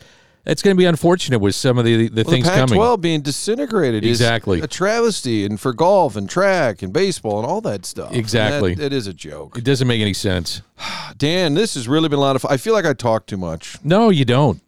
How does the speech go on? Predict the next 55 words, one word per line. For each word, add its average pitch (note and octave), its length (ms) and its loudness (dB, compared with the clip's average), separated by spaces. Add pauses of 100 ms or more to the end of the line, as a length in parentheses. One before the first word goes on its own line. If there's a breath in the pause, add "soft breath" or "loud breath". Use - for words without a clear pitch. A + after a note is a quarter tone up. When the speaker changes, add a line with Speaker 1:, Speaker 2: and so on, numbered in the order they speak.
(880 loud breath)
Speaker 1:
I - 60 -4
Speaker 2:
Is E3+ 120 -2
Speaker 1:
just - 100 2
Speaker 2:
that E3+ 100 6
Speaker 1:
kinda C3 120 0
Speaker 2:
an D#3 60 4
Speaker 1:
tee D#3+ 120 4
you - 80 6
up E3 100 4
Speaker 2:
ihop? D3+ 40 4
Speaker 1:
and B2+ 100 2
let C#3+ 120 0
Speaker 2:
Is C3+ 60 -2
Speaker 1:
you G#3 80 4
Speaker 2:
that B3+ 60 4
Speaker 1:
go. D3+ 80 4
Speaker 2:
an C#3 60 2
ihop G#3+ 440 -2
cup? - 400 -6
Speaker 1:
Yeah. G#3 200 0 (240)
Speaker 2:
Were D#3 100 -6
you C4 100 -2
at G#3+ 60 0
ihop? G#3+ 520 -4 (240)
Speaker 1:
Recently, C3 460 2
I G#2+ 40 4
was. G#2+ 420 2
Speaker 2:
The D#3+ 80 -4
International D#3 840 -4 (280)
House C#3 460 -4
of A2+ 160 -10
Pancakes. B2+ 640 -8
Speaker 1:
It's - 40 -2
really C3 220 2
good, A2 280 2
too. A#2+ 400 -2
Pancakes C#3 460 0
are A2 60 -4
really G#2+ 240 0
good. C3 240 0
Speaker 2:
I D#3 160 0
love A#3 240 2
pancakes. F2+ 640 -8
Dan, F3 420 0
uh, A#2 340 2
Dennis D3+ 420 -2
Miller C#3+ 280 0
used G#2+ 200 -6
to G2 60 -12
do G2+ 140 -4
a F#2 40 -2
whole G#2+ 160 0
bit F#2+ 260 -2
about F2 320 -4
the - 160 -14